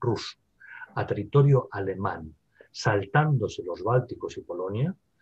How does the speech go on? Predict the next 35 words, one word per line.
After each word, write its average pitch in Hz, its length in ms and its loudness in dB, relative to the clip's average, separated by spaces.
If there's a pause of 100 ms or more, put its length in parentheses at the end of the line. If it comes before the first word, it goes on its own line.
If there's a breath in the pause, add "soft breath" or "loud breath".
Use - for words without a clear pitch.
(180 loud breath)
lo - 60 -12
que - 80 -4
está - 180 0
diciendo 131 680 4
es - 160 -2
que 101 100 -4
Rusia 131 340 2
puede 107 260 0
cerrar 104 460 2
el 101 80 -2
suministro 104 500 -6
de 101 100 2
gas 104 260 -2 (320 soft breath)
a 95 120 -10
Polonia, 180 500 4 (400)
mientras 101 380 -2
que, 95 320 -4
que 95 180 -2 (120)
Alemania 117 420 2
está - 200 -4
calentita. 82 500 -16 (440 soft breath)
Eso 131 200 0
es - 80 0
una 104 140 -2
barbaridad. - 380 -10 (1200 loud breath)
Y - 60 -4
eso 127 140 2
ha 127 60 4
creado 131 440 6
enormes 135 680 6
tensiones 123 840 0
dentro 113 420 -2
de 95 60 -8
la 90 80 -6
Unión 101 380 -6